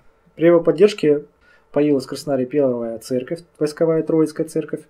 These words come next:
э, по примеру той, которая у нас, у них была на Буге. Оттуда даже Чепега потом перевез все вот эти внутренние убранства, э,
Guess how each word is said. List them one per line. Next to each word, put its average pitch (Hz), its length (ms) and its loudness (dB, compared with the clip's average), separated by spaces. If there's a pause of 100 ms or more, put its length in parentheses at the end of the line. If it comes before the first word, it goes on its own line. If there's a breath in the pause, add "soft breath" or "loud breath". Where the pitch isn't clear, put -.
(720 soft breath)
э, 131 200 -4
по 151 60 0
примеру 147 380 0
той, 143 160 2
которая 139 280 0
у 139 40 -2
нас, 135 160 -2
у 143 60 -8
них 135 180 -4
была 135 240 0
на 135 120 -2
Буге. 127 380 -4
Оттуда 139 240 -4
даже 127 320 -2
Чепега 135 400 -6
потом 127 300 -6
перевез 127 440 -2
все - 220 -8
вот 120 140 -8
эти 117 120 -16
внутренние 123 460 -8
убранства, 123 960 -6 (360)
э, 123 440 -10